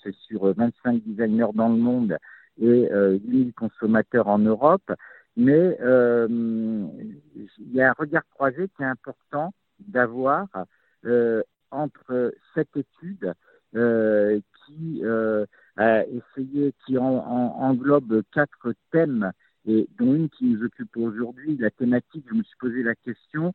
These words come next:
euh, toutes les études que je lis depuis une vingtaine d'années sur l'emballage me disent que l'emballage est un parfait reflet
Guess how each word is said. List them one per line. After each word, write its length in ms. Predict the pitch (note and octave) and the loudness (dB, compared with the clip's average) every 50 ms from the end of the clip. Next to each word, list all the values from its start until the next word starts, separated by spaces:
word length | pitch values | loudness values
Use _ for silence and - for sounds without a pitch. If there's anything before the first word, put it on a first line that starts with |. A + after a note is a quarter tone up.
| - - - - - _ _ _ A#2 | -8 -14 -20 -20 -20 _ _ _ 0
euh, 960 | A#2 A#2 A#2 A2+ A2+ A2 A2 A2 A2 G#2+ G#2 G#2 G2 F#2 D#2+ D#2 D#2+ D#2+ E2+ G2 _ - | 2 2 2 2 2 0 0 0 0 2 2 2 2 0 -2 -4 -6 -8 -10 -12 _ -18
toutes 160 | - E3 - | -20 -16 -6
les 260 | - D#3 C#3 A#2 C#3 D3 | -2 -2 -2 -2 -4 -6
études 300 | C#3+ _ - F3 D3 _ _ - | -8 _ -12 -16 -16 _ _ -6
que 180 | - B2 A#2 | -4 -4 -4
je 100 | G2 A2 | -2 -2
lis 440 | A2+ A2 A2+ A#2+ B2+ C#3 - - - - | -2 -2 -2 -4 -6 -10 -16 -18 -8 -6
depuis 300 | G#2+ G2 - - - - | -6 -4 -4 -6 -6 -4
une 100 | A2+ A2+ | -2 0
vingtaine 400 | G#2 A#2+ A2+ - - B2 B2 B2 | 0 0 -2 -2 -2 -2 -2 -2
d'années 280 | A#2 A#2+ A#2 A#2+ B2 - _ | 0 0 0 0 -2 -4 _
sur 120 | - A2 G2+ | -12 -10 -6
l'emballage 500 | G#2 G#2 G#2 G#2 A2+ A#2 C3+ D3+ E3 D3 - | -4 -4 -2 -2 0 0 2 2 0 0 -2
me 120 | - A#2 | -4 -6
disent 320 | A2 A2 - - - _ _ _ | -6 -6 -10 -20 -20 _ _ _
que 80 | - B2+ | -2 0
l'emballage 680 | C3 B2+ B2 B2 A#2+ A#2 A2+ A#2 A#2 C3 D3 E3 E3 - - | 0 2 2 2 2 4 4 4 4 4 2 2 0 -2 -6
est 200 | C3 C3+ - _ | -8 -10 -8 _
un 140 | B2+ B2+ B2+ - _ _ _ _ _ _ _ _ _ _ _ | -6 -6 -6 -6 _ _ _ _ _ _ _ _ _ _ _
parfait 360 | B2+ A#2 - - - C3+ B2 | -8 -8 -8 -10 -12 -10 -8
reflet 560 | A2 A2+ A#2 G#2+ - _ _ B2+ C3+ C#3+ D#3 | -6 -6 -8 -8 -10 _ _ -4 -2 -2 -2